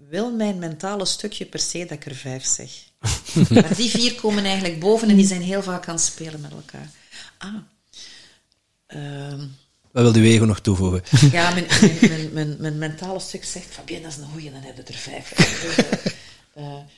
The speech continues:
Speaker 1: uzelf verantwoordelijk verklaren voor alles wat er is, wat zich afspeelt in uw leven. Stel dat ik de enige ben die verantwoordelijk is. En het ligt niet aan iemand anders.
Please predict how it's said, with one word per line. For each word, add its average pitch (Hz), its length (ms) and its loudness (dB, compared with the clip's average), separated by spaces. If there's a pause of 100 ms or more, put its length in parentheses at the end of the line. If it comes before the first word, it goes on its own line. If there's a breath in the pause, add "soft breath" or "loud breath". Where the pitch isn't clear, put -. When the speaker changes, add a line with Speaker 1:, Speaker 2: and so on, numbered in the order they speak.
(160 soft breath)
Speaker 1:
uzelf 233 420 -8
verantwoordelijk 214 680 -12
verklaren 175 480 -16
voor 156 240 -16
alles 180 300 -10
wat 156 180 -12
er - 140 -14
is, 151 180 -10
wat 139 140 -12
zich 139 200 -10
afspeelt - 480 -12
in 135 120 -20
uw 131 100 -20
leven. 135 280 -16
Stel - 280 -8
dat - 160 -10
ik 190 140 -10
de 170 100 -12
enige 170 420 -12
ben 151 200 -12
die 135 140 -16
verantwoordelijk 131 680 -18
is. - 280 -12 (1400)
En 156 100 -12
het 151 140 -14
ligt 160 160 -12
niet 208 300 -10
aan 175 180 -14
iemand 147 340 -12
anders. - 480 -20